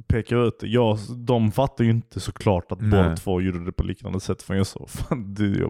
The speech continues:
Speaker 1: det är samma sak", liksom. Och jag är nyfiken på om du, om jag hade, jag har ändå känt dig så länge nu, jag vet ju hur du tänker, hur du resonerar och hur du pratar. Typ.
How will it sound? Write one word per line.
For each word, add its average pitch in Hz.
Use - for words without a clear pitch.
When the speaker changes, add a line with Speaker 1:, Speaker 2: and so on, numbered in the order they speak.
Speaker 1:
det 104
är 101
samma 104
sak", -
liksom. -
Och -
jag 113
är 113
nyfiken 113
på 101
om 98
du, 98
om 123
jag 127
hade, 110
jag 113
har -
ändå 120
känt 113
dig 110
så -
länge 104
nu, 110
jag 95
vet 101
ju 101
hur 95
du 95
tänker, 101
hur 92
du 95
resonerar 95
och 92
hur 98
du 95
pratar. 104
Typ. 95